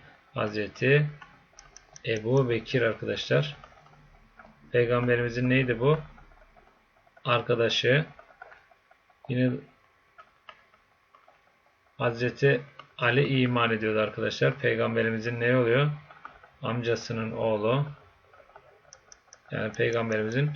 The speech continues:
kuzeni oluyor, Ebu Talib'in oğlu. Yine Hazreti Zeyd bin Harise. Peygamberimizin neydi arkadaşlar?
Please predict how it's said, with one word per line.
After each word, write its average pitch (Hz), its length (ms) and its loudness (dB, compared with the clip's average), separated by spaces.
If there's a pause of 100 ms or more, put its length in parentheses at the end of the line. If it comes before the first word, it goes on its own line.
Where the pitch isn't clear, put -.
(220)
kuzeni 123 340 2
oluyor, 117 320 2 (140)
Ebu 117 240 -4
Talib'in 110 380 0
oğlu. 113 240 -2
Yine 123 320 2 (1700)
Hazreti 113 640 -4 (1200)
Zeyd 113 340 0 (120)
bin 143 360 2 (320)
Harise. 117 520 0
Peygamberimizin 117 840 -2
neydi 120 240 0
arkadaşlar? 113 600 0